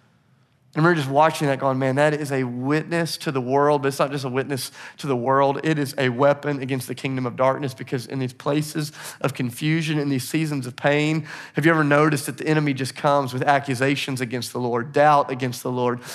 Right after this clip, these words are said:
um, questions against the Lord, cynicism grows up, bitterness grows up, angerness gr-, anger grows up. These things begin to grow up, but when we come with honesty, when we serve generously, when we,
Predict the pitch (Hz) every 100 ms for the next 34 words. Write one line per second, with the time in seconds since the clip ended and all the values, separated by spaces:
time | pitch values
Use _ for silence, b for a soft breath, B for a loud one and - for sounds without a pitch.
0 | B B 135 123 113 B B - 165 165
1 | - 156 156 143 143 - 147 135 135 131
2 | 123 B B - 190 190 190 - 160 143
3 | 143 143 135 139 135 139 185 190 160 -
4 | 156 139 135 139 - 190 202 190 170 151
5 | - 170 175 - 196 208 190 160 160 151
6 | 156 147 - B B B 190 190 202 202
7 | 190 190 160 190 180 170 185 180 180 165
8 | 170 185 202 - 190 175 - 175 190 196
9 | - 175 175 180 202 - 202 170 151 190
10 | 202 196 - 185 180 185 185 208